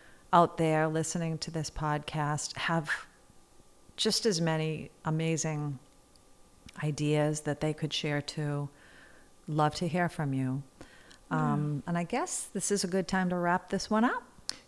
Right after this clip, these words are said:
Speaker 2: Yeah, I guess so. You, is there any last things that you would wanna say to people about,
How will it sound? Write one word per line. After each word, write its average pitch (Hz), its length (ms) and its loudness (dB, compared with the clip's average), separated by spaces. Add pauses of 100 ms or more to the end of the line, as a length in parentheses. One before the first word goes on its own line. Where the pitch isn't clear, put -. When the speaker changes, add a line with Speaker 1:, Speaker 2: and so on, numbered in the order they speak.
(100)
Speaker 2:
Yeah, 294 300 6
I 220 80 6
guess 247 220 8
so. - 180 6
You, 233 240 8
is 220 220 4
there 226 100 6
any 233 160 10
last 220 440 4
things 220 280 6
that 220 120 4
you 220 100 4
would 220 120 6
wanna 208 280 4
say 208 500 2
to 214 140 -6
people 214 580 2
about, 196 500 4